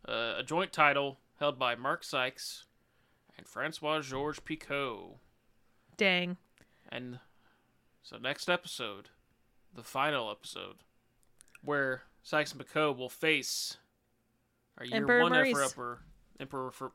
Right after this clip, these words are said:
Speaker 1: Maurice, for our ultimate supreme mega ultra
Speaker 2: F-er-upper.
Speaker 1: F-er-upper.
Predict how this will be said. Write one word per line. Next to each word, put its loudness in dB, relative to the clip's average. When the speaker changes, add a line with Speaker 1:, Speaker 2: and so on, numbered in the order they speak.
Speaker 1:
Maurice, -6
for -6
our 0
ultimate 0
supreme 2
mega 0
ultra -2
Speaker 2:
F-er-upper. 0
Speaker 1:
F-er-upper. -4